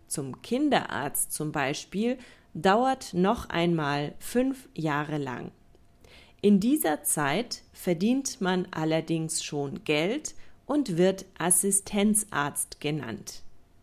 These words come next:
Nach der Ausbildung hat man zwei Möglichkeiten. Man arbeitet entweder weiter in einem Krankenhaus oder man arbeitet in einer Praxis.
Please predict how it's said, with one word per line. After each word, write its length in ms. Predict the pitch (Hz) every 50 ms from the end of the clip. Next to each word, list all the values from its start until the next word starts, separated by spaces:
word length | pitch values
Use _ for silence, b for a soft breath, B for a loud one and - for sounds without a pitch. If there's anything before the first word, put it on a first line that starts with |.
| - _ _ - b b b b b b b b b b b _ _ - 175
Nach 340 | 160 147 143 151 151 -
der 320 | - - 160 147 - - -
Ausbildung 800 | 170 170 175 170 - - 208 214 214 196 233 277 320 339 339 - - - -
hat 240 | 185 170 170 - 180
man 220 | 170 147 147 151
zwei 420 | - - - 156 156 156 190 226 220
Möglichkeiten. 1200 | 214 220 254 311 302 - 208 170 160 - - - 170 156 147 147 143 - - 151 147 - 165 - - - - - - b b b b b b b
Man 240 | 175 175 170 165
arbeitet 720 | - - 165 165 165 165 156 147 143 175 - 160 143 - - - -
entweder 800 | - 190 202 233 220 - - 175 170 165 165 156 143 143 127 - -
weiter 680 | 147 131 156 139 151 185 190 190 - 190 170 160 - -
in 220 | 156 160 156 -
einem 360 | - 147 139 147 143 139 139
Krankenhaus 1120 | - - - 139 127 131 147 - - - 160 170 156 175 175 214 269 320 - - - - b b b b b b b _
oder 520 | - 214 254 285 262 277 277 285 294 - - -
man 220 | 202 190 190 185 -
arbeitet 760 | - 165 170 160 131 160 156 160 160 - 165 156 156 - -
in 240 | - 202 214 202 -
einer 340 | - 160 151 156 160 170 180
Praxis. 1040 | - - - - 139 143 - - - - - - - - - - - - - -